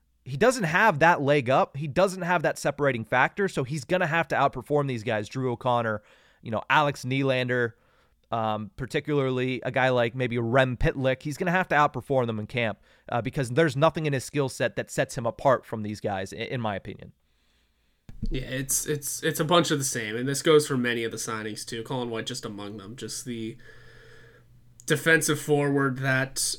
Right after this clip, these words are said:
Speaker 2: is added to the surplus that this bottom six might have, uh,
Speaker 1: Mm-hmm.
Speaker 2: options for. <clears throat> It'll be curious. It'll be interesting to see, and I'll be curious to see exactly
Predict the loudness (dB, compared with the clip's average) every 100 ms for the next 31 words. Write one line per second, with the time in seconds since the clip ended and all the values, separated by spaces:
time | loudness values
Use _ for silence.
0 | -2 0 -2 -6 -10 -8 -2 -2 -2 -4
1 | -4 -2 -4 -2 -4 -4 -8 -8 -4 -4
2 | -4 -6 -8 -8 -10 -10 -10 -14 -16 -20
3 | _ -12 -8 -8 -8 -10 -12 -14 -16 -18
4 | -8 -2 0 0 -4 -6 0 0 2 0
5 | 0 2 4 2 0 0 0 0 -4 -4
6 | -4 -2 -2 0 0 -2 0 0 0 -2
7 | -12 -20 -20 -10 -4 -2 -2 -2 0 -2
8 | -4 -4 -2 -2 -2 -4 -2 0 -2 -4
9 | -4 -4 -6